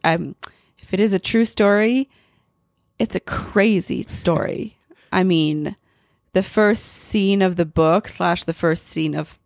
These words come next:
probably the, the first episode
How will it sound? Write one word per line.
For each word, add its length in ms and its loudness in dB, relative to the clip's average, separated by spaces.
probably 520 -2
the, 400 -4
the 60 -6
first 340 -2
episode 800 0